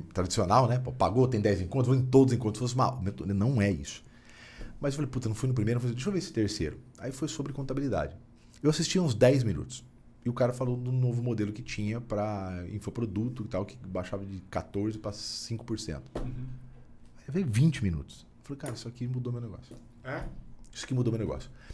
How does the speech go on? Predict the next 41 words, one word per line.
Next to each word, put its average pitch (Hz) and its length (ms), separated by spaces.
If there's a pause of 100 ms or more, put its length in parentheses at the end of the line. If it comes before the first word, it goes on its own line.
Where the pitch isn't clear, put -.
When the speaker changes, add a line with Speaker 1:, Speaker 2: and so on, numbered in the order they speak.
(100)
Speaker 1:
Então, 107 160
assim, 151 220
a, - 80 (420)
é, 104 300
é, 98 300 (200)
eles, 135 260 (200)
eles 127 420
evitarem 156 960
buscar 131 400
outras 123 400
pessoas 110 500
pra 120 160
poder 117 220
crescer. 117 400
Esse 170 260
medo. 120 240
E, 123 160
e 135 100
qual 190 200
que 196 80
é 214 60
o - 20
problema 151 640 (380)
desse 131 300
medo 131 280
versus, 123 380
e 101 240
junto 120 180
com 127 100
a - 20
mentalidade 110 480 (120)
da 107 140
pobreza? 82 580 (140)
Não 107 140
estar 123 220
pobre, 82 220
mas 85 240
a - 40
mentalidade 107 380
da - 20
pobreza. 85 420